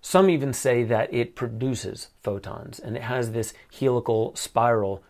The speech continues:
type shape to it. Same with our microtubules, and apparently microtubules, which are smaller spindles of tubulin A and tubulin B in our neurons,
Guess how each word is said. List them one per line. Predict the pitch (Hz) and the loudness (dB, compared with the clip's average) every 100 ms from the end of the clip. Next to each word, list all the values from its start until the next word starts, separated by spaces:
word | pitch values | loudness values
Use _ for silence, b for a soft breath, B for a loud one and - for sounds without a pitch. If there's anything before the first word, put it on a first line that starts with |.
| b | b
type | 107 104 | -6 -4
shape | - 98 95 | 0 -2 -2
to | 110 | -10
it. | - | -10
Same | - 156 170 | -4 0 2
with | 156 | 2
our | 143 | 2
microtubules, | 127 123 117 107 156 117 104 107 | 2 0 -4 0 -2 0 -2 -2
and | 110 | -6
apparently | 110 165 165 120 | -2 -2 0 -2
microtubules, | 113 113 127 120 - 208 135 113 120 B B B | -2 -2 -4 -4 -4 0 0 0 -4 B B B
which | 131 107 | -2 0
are | |
smaller | 101 - 156 170 151 | -2 -2 2 4 4
spindles | 127 - - 160 151 113 110 - B B | 2 -2 0 2 2 2 -2 -6 B B
of | 113 | -8
tubulin | - 147 127 120 117 | 0 0 2 2 2
A | 117 117 | 0 0
and | 120 | -2
tubulin | 113 120 113 110 107 | -2 -4 -2 -4 -2
B | 113 110 - | -2 -4 -4
in | 139 | -4
our | 139 123 | -2 -2
neurons, | 117 113 104 101 104 | 0 0 -2 -4 -8